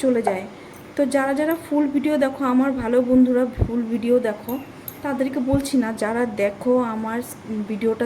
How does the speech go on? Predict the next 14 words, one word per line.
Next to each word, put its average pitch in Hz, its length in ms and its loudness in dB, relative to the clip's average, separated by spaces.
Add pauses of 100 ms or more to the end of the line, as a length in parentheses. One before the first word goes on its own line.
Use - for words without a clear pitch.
স্কিপ 254 260 0 (100)
করে 240 220 4
করে 214 160 -2 (440)
একটা 302 180 -2 (120)
কমেন্ট 269 340 4
করে 311 140 2 (140)
চলে 220 240 -2
যাও, 185 120 -6 (480)
তাহলে 262 300 0
আমার 277 140 2 (100)
খুবই 269 340 2 (120)
খারাপ 262 240 0 (100)
লাগে 247 200 0 (460)
বন্ধুরা। 226 320 -2